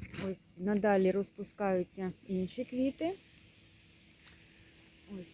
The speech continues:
так. Дивіться, ще на цій троянді дуже багато пуп'янків. Тобто квітне вона дуже довго.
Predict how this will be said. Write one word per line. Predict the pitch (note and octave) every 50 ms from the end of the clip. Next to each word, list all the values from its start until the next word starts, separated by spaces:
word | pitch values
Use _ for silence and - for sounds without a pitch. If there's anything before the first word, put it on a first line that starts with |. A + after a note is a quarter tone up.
| - -
так. | A3 G#3 G3 G3 G3 G#3 A#3+ C#4+ C#4+ - - - - - - - -
Дивіться, | G#3 A3+ G#3+ A3+ G#3+ - - A3 A3
ще | A3+ - - D4 C#4+ C4+ - - - - - - - - - -
на | A#3+ A3+ -
цій | B3 B3
троянді | - A#3+ A#3+ - B3+ D#4 D#4+ D4 C#4+ C4+
дуже | - - - - - - -
багато | - - A3 A3 - B3 A#3+ B3 - A#3 G#3+
пуп'янків. | - A#3+ A#3+ - - A3 G3+ F#3 - - - - -
Тобто | A3+ G#3+ - - G#3+
квітне | - - G#3 C4 E4+ F4+ - B3 A#3 A#3
вона | G#3 G#3+ A3 G#3+ G#3+ A3+ B3 C#4 D#4+ F4+ - - - - - - - - - - -
дуже | B3+ D4+ E4 - - B3
довго. | A3+ G3 B3 B3+ A#3+ A3 F#3+ F#3+ - - E3+